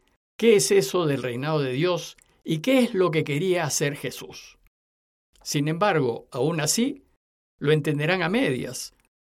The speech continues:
pues le preguntarán a Jesús: "Señor, ¿es ahora cuando vas a restaurar el reino de Israel?". Aún después de verlo vivo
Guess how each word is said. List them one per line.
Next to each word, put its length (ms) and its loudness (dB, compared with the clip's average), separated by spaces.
pues 180 4
le 120 6
preguntarán 580 2
a 80 0
Jesús: 600 -4
"Señor, 460 4
¿es 160 4
ahora 340 6
cuando 320 2
vas 160 2
a 80 0
restaurar 580 0
el 120 -2
reino 320 -4
de 80 0
Israel?". 600 -4
Aún 280 6
después 380 4
de 80 0
verlo 340 2
vivo 440 -4